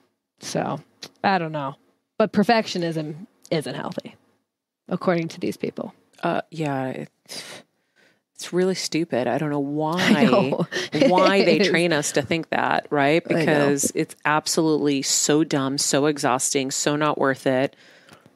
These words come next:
Speaker 2: Um, and that's why I like certain, I love, like, the Alicia Keys, who
Speaker 1: She's awesome.
Speaker 2: who just, like, are like, "Yeah, you know what?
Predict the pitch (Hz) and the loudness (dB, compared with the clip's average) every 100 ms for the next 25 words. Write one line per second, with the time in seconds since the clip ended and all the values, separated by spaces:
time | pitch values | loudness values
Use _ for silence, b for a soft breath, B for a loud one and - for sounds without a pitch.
0 | _ 151 143 131 - - - - _ _ | _ -2 -2 -2 -4 -6 -10 -14 _ _
1 | b b b - 202 226 - 294 262 180 | b b b -2 2 2 2 2 4 4
2 | 160 - - - 165 160 156 143 - 170 | 2 0 -4 -2 -2 -2 -4 -6 -4 -4
3 | 160 165 170 170 156 - - 156 147 147 | 0 0 0 2 0 -2 -4 -2 0 -2
4 | 143 - - - - - - 156 139 127 | -6 -6 -8 -6 -4 -4 -4 -2 -2 0
5 | 120 120 127 B B B - - 233 117 | -2 -2 -6 B B B -12 -4 -2 -4
6 | - 160 143 - - 196 170 - 214 - | -6 -12 -12 -16 -4 -2 0 0 2 2
7 | 208 202 208 202 208 - 269 254 226 226 | 0 0 2 2 2 0 2 2 0 0
8 | 233 233 233 - | 2 2 2 0